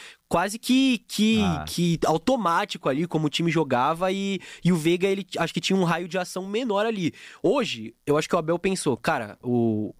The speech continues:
Speaker 1: o, ofensivamente a gente não tava criando nada, tava o time mais previsível do mundo.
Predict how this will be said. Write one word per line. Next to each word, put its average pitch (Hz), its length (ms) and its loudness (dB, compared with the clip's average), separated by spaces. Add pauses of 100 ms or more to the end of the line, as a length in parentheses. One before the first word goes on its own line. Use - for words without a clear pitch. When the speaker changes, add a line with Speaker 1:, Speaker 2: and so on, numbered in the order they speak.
(160)
Speaker 1:
o, 123 180 0
ofensivamente 165 840 0
a 175 40 -2
gente 170 180 -2
não 170 80 0
tava 165 340 -2 (340)
criando 175 320 0
nada, 127 300 -4
tava 131 160 -2
o - 20 -10
time 185 220 0
mais 180 240 -2
previsível 220 640 -2
do 302 100 2
mundo. 143 300 0